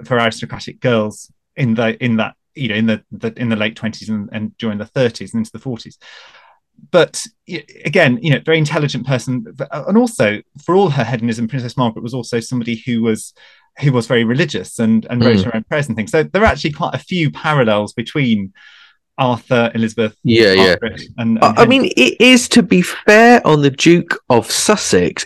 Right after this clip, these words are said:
Speaker 2: it is a bit of an heir and a spare paradigm, isn't it? I mean,
Speaker 1: It
Speaker 2: you
Speaker 1: is.
Speaker 2: kind of see how, I mean, older children tend to be more responsible and diligent and all those things anyway. But yes, when one knows they've got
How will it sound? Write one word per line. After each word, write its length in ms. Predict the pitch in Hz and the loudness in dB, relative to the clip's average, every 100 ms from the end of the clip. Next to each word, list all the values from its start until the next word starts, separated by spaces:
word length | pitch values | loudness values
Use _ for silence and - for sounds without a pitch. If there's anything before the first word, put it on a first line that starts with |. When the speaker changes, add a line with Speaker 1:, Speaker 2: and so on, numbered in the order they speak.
| - | 4
Speaker 2:
it 220 | 202 - | 4 6
is 180 | 123 117 | 2 4
a 80 | 170 | 4
bit 380 | - - - 113 | 2 -4 -2 0
of 100 | 120 | 0
an 140 | 127 - | 0 -2
heir 300 | 95 90 95 | 0 2 2
and 100 | 104 | 0
a 60 | 120 | -4
spare 560 | - - 90 90 87 _ _ _ _ - | -4 -2 0 0 -4 _ _ _ _ 2
paradigm, 500 | 214 160 107 85 98 | 4 4 2 -2 -2
isn't 320 | 131 80 73 | -4 -8 -10
it? 220 | 69 - _ - | -12 -12 _ -2
I 80 | 135 | 0
mean, 200 | 131 - 180 | 2 0 -8
Speaker 1:
It 100 | - | 0
Speaker 2:
you 80 | 175 | 2
Speaker 1:
is. 180 | 180 - | 2 0
Speaker 2:
kind 480 | - 190 202 196 180 | 2 4 4 2 -2
of 100 | - | -4
see 480 | - 202 131 92 | -2 2 2 -2
how, 440 | - 123 110 110 107 - - _ _ _ _ | -4 -2 0 0 -4 -12 -20 _ _ _ _
I 60 | 151 | -6
mean, 120 | 147 | 2
older 240 | 185 170 | 2 2
children 260 | - 123 104 | 0 -2 -2
tend 240 | 120 107 | -4 -6
to 80 | 98 | -4
be 100 | 90 | -6
more 180 | 87 85 | -2 -4
responsible 480 | 85 95 92 - 87 | -4 -6 -6 -6 -6
and 100 | 85 | -2
diligent 300 | 92 85 85 | -2 -4 -6
and 60 | |
all 80 | 90 | -2
those 140 | 87 87 | -2 -2
things 180 | 92 - | -8 -4
anyway. 400 | 107 104 76 85 | -2 -2 -4 -6
But 100 | 87 | -2
yes, 300 | 85 - - | 0 0 2
when 180 | 139 135 | 2 4
one 260 | 165 175 | 2 4
knows 300 | 156 135 123 | 0 0 0
they've 240 | 127 120 - | -2 -2 0
got 320 | 110 - | 0 0